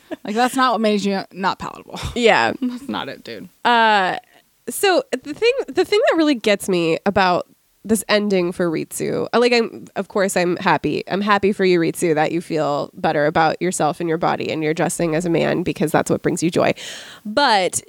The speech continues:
Speaker 2: that means that in the end, the biggest sign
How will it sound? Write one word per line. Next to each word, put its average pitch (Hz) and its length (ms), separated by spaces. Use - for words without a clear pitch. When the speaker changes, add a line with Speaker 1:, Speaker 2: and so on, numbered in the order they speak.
Speaker 2:
that 285 160
means 415 200
that 415 140
in 277 80
the 262 200
end, 247 300
the 233 140
biggest 254 520
sign 214 500